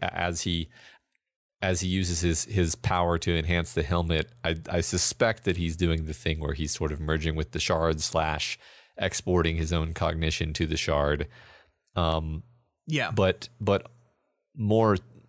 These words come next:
Speaker 1: thematically speaking, this, in this story, Wildbow has really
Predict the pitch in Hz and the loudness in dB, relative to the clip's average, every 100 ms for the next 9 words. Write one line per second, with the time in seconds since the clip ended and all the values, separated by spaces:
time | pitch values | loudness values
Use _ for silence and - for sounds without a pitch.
0 | - - - 101 87 90 87 - 76 - | -16 -14 -2 0 2 0 -2 -2 -4 0
1 | 82 73 76 76 76 - - - - 104 | -2 0 -4 -4 -6 -12 -20 -12 2 2
2 | - 110 98 123 - 107 85 85 92 82 | 2 0 2 2 4 4 6 4 4 2
3 | 80 78 85 107 98 85 | 2 0 2 4 4 2